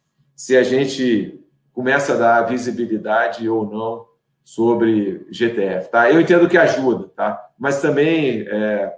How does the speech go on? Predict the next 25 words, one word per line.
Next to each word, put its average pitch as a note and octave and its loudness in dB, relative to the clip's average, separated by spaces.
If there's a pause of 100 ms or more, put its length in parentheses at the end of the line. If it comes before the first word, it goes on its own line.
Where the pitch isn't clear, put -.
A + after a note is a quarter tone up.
(140)
por C#3 4
exemplo, C3 0 (380)
um D#3 0
dos D3+ -4
nossos C#3+ -2
concorrentes B2+ -4
dá D#3 4
e F3+ 6
o D#3+ 4
outro E3+ 2
não E3+ 0
dá. A#2 0 (180)
Então, C#3 -6
a D3 -2
gente D3 -6
aqui C#3+ -2
fica D3 -8
também C3 -6 (360)
nessa A2+ -6
questão A#2+ -4
dividido. A2+ -6
Mas, C#3 0
é, C#3 4
tá D#3+ 4
anotada D3+ 4